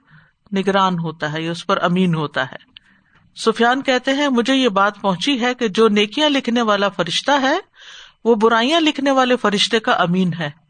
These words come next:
یعنی ذمہ دار ہے۔ پس بندہ جب گناہ کر لیتا ہے تو نیکیاں لکھنے والا فرشتہ برائیاں لکھنے والے فرشتے سے کہتا ہے،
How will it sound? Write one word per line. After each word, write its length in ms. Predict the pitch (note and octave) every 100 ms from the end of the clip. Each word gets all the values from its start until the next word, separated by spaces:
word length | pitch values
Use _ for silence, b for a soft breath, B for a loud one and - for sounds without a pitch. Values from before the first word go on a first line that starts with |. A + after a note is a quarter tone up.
| _ _ _ -
یعنی 240 | A3 A#3
ذمہ 240 | A3+ G#3 G3+
دار 240 | F#3 D#3+ D#3+
ہے۔ 60 | - - B B B B B B -
پس 180 | A3+ G3
بندہ 320 | A3 B3 D4+ D#4
جب 140 | C#4 A#3 A3+
گناہ 220 | C4 E4
کر 180 | D4+ A3
لیتا 360 | G#3 G3 A3+
ہے 60 | A#3
تو 120 | A#3+
نیکیاں 420 | G3+ G#3+ G#3+ C#4+
لکھنے 300 | B3+ A3+ A#3+
والا 240 | A3 G#3 G3+
فرشتہ 560 | F#3 F3 - G3+ G3+ C4 B B B F#3
برائیاں 420 | G#3+ A3 B3 C4+
لکھنے 320 | A#3 G#3 A#3
والے 240 | A3 G#3
فرشتے 440 | G3+ F#3 F#3 - A3
سے 120 | G#3+
کہتا 420 | G3 E3+ E3+ F#3+
ہے، 160 | G3+